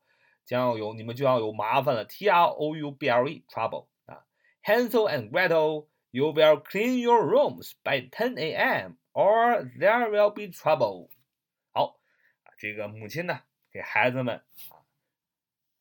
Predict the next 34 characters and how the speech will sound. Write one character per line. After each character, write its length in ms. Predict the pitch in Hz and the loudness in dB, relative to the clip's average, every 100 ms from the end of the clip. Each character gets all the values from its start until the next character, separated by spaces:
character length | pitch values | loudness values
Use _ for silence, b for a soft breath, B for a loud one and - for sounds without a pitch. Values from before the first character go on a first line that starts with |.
| - _ | -20 _
上 300 | 175 151 131 | -4 -4 -2
上 140 | 156 | 0
眼 100 | 127 | 2
药， 300 | 185 262 - _ _ _ _ - | 2 2 -4 _ _ _ _ -18
给 140 | - 113 | -12 -12
父 180 | - | -10
亲 160 | 160 139 | -10 -10
揣 260 | 131 202 175 | -4 -2 -2
一 20 | |
揣 240 | 208 208 | -4 -8
枕 260 | - 120 131 | -6 -8 -4
边 220 | 196 208 | -6 0
风 100 | 233 | 2
儿， 160 | 254 - _ _ _ _ | 2 -2 _ _ _ _
然 160 | - - | -6 0
后 120 | 170 | 2
转 280 | 160 151 170 | 2 -4 -2
过 100 | 226 | -2
天 160 | 196 247 | 0 2
来 160 | 240 | 2
计 240 | 254 294 214 | 0 -6 -6
上 220 | 214 190 | -6 -6
心 220 | 247 254 | -10 -6
头， 340 | 254 175 - _ | -2 -2 -4 _
就 160 | - 135 | -18 -12
给 120 | 113 | -8
他 120 | - | -8
们 220 | 156 123 | -8 -10
派 180 | - 175 | -2 -2
了 80 | 135 | -2
一 40 | 135 | -4
项 180 | 156 | -4
任 220 | 202 190 | -2 -4
务。 100 | 117 | -8